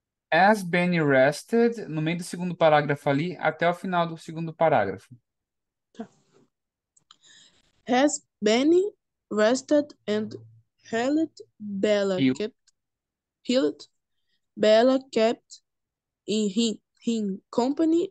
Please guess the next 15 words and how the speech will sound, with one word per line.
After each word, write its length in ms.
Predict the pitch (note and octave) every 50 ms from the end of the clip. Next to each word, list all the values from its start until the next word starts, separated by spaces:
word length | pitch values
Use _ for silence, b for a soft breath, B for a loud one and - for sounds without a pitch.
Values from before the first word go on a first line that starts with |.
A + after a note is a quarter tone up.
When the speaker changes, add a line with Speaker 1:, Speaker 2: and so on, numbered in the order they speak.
| _ -
Speaker 2:
with 280 | A3+ A3+ B3 C4+ D4+ - - -
stories 680 | - - - - - A3 A3+ A#3 B3 C#4 D4 C#4+ - - _ -
and 200 | A#3 A#3+ B3 -
songs. 580 | - - - G#3+ G3+ F3+ F3 F#3+ - _ _ _ _ _ _ _ _ _ _ _ _ _ _ -
Their 400 | - A3 A3+ B3 C#4 D#4+ E4+ - - _ _ _ _ _ _ -
unlikely 840 | A3+ B3+ C4+ C#4 C#4 B3+ A#3 A3+ A3+ A#3+ - - D#4 D4+ D#4 D#4+ F4+ - _ _ _ _ - -
friendship 680 | B3 A#3+ B3 C#4+ C#4+ - - - - A#3+ B3+ D4 - - _ _ _ _ _ _ _ _
blossomed, 840 | - A#3 A3+ A3+ B3 C4 C4 - - C#4 B3+ A#3 A3 A3 A3 C4 D4 - _ _ _ _ -
blossomed 520 | G#3 A3 A3+ C4+ D4+ - - F4 F4+ F4+ - - _ _ _ _ _ _ _ _ _ _ _ _ _ _ _ -
and 240 | A3+ A#3+ B3+ C#4 D4 C#4+ A#3 G#3
Benny 360 | A3 A3+ B3 C#4 D#4 E4 E4+
Speaker 1:
Blossomed. 160 | D#4 C4+ A#3
Speaker 2:
Wing, 280 | A#3 A#3 B3+ D#4 E4 - _ _ _ _ _ _ _ _ _ _ _ _ -
blossomed 560 | G#3+ G#3+ A3 B3+ B3+ - D#4 D#4 D#4 -
Speaker 1:
Uhum. 60 | E4